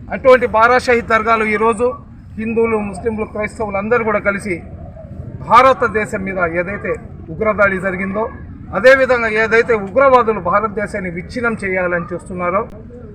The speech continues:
అదేవిధంగా భారతదేశంలో ఏదైతే మతోన్మాదం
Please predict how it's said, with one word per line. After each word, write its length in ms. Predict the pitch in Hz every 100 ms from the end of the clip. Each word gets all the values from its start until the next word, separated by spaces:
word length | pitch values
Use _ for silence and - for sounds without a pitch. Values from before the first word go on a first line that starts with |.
| -
అదేవిధంగా 540 | 180 269 277 269 247
భారతదేశంలో 800 | 220 175 226 262 247 233 240 208
ఏదైతే 280 | 196 208 214
మతోన్మాదం 880 | 190 185 233 262 262 220 180 - -